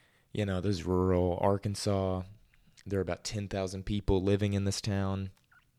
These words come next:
I'd say the average age is about seventy. So, so people drive pretty slow. A lot of Confederate flags. It's a different vibe than where I grew up, for sure.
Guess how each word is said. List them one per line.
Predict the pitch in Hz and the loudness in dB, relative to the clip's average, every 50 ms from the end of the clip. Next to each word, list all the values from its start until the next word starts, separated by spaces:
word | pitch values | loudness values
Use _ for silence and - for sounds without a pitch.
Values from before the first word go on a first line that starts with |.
| _ _ - - | _ _ -16 -14
I'd | 101 92 - | -12 -10 -4
say | - 98 | -4 -2
the | 92 90 - | -2 -2 0
average | 101 98 98 92 98 92 - | 0 0 0 0 -2 0 2
age | 101 95 98 98 92 95 | 2 2 2 2 0 -2
is | 92 85 | -4 -4
about | 92 82 90 87 87 - | -4 -2 -2 -4 -4 -4
seventy. | - - - - - - 101 98 95 95 98 98 98 101 101 107 107 - _ _ _ _ _ _ _ _ _ _ _ _ - _ - - | -6 -6 -6 -6 -4 -2 0 0 0 -2 -2 -4 -4 -4 -4 -6 -10 -14 _ _ _ _ _ _ _ _ _ _ _ _ -20 _ -20 -18
So, | - - - 98 95 92 92 92 92 92 90 87 87 90 90 92 _ _ _ _ _ _ _ _ _ _ _ _ _ _ _ _ _ _ _ _ _ _ _ _ _ _ | -14 -8 -4 -2 0 0 0 0 0 0 0 -2 -2 -4 -6 -10 _ _ _ _ _ _ _ _ _ _ _ _ _ _ _ _ _ _ _ _ _ _ _ _ _ _
so | _ - - 98 | _ -10 -10 -8
people | 92 - 101 92 101 | -8 -8 -6 -6 -6
drive | 95 - 101 98 95 98 95 - | -4 0 2 2 2 2 0 -4
pretty | - - - - 104 110 110 | -12 -8 -6 -4 -4 -2 -4
slow. | - - - 98 98 95 95 92 92 95 123 135 - _ _ _ _ _ _ _ _ _ - _ _ _ _ _ _ _ _ _ _ _ _ _ _ _ _ _ _ _ _ _ _ _ | -4 -6 -4 0 2 2 2 2 2 0 -2 -8 -12 _ _ _ _ _ _ _ _ _ -20 _ _ _ _ _ _ _ _ _ _ _ _ _ _ _ _ _ _ _ _ _ _ _
A | - 98 | -4 -2
lot | 98 | -2
of | 95 | -2
Confederate | - 101 95 - 101 95 95 95 92 - | -4 -6 -6 -4 -2 0 0 0 -2 -4
flags. | - - 104 107 107 104 104 104 104 101 101 98 101 98 - - - _ _ _ _ _ _ | -2 0 2 2 2 2 0 0 -2 -2 -4 -6 -8 -12 -14 -16 -18 _ _ _ _ _ _
It's | - 110 - | -8 -4 -4
a | 123 | -2
different | 110 120 113 117 107 87 80 | -2 -2 -2 -2 -6 -6 -2
vibe | 90 87 85 80 - 87 - - _ _ _ _ - | -2 -2 -2 -2 -4 -8 -10 -12 _ _ _ _ -6
than | 90 98 92 90 85 85 82 85 - _ - | -4 -2 -2 -2 -6 -10 -14 -18 -20 _ -4
where | 95 92 85 | -4 -2 -2
I | 87 85 | -2 -4
grew | - - 95 90 87 | -6 -4 -4 -4 -4
up, | - - - _ _ _ _ _ | -4 -8 -10 _ _ _ _ _
for | - - 95 90 | -8 -6 -6 -4
sure. | - - - - 50 - | -4 -6 -6 -6 -8 -8